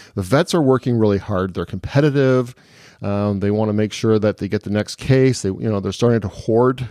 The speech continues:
cases. And, and I was like, "That's not who we are. That's not giving great medical care." And it's just, so I just, to the vets, I said, "You know what? I want us to go all in salary. Like, let's get rid of this commission. Let's just focus on what's doing best for the patient and the client."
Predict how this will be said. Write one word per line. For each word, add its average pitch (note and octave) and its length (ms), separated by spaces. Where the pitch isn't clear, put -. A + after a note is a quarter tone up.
cases. B2 640
And, A2 320
and A2+ 140
I - 20
was A2 140
like, A2+ 220
"That's D#3 220
not F#3 180
who G#2 100
we F2+ 160
are. F2+ 260
That's - 160
not E3+ 200
giving G2+ 260
great G2 240
medical F#2 340
care." F2 460
And A2 120
it's A2 120
just, - 260
so - 120
I D3+ 40
just, F#3 220
to E3 80
the D3+ 100
vets, E3 200
I C3+ 40
said, A#2+ 160
"You B2+ 80
know D3 80
what? - 200
I C3 120
want E3 180
us D#3 80
to C#3+ 80
go C3 80
all B2 220
in A2 80
salary. F#2+ 420
Like, G#2 240
let's C#3+ 140
get D3+ 140
rid C3+ 200
of B2+ 80
this G#2+ 140
commission. G2 520
Let's A#2 180
just - 360
focus C#3+ 580
on A2 280
what's B2+ 180
doing C3 300
best A2 260
for A2+ 120
the F#2 100
patient A#2 520
and A2+ 120
the A2+ 60
client." F#2 460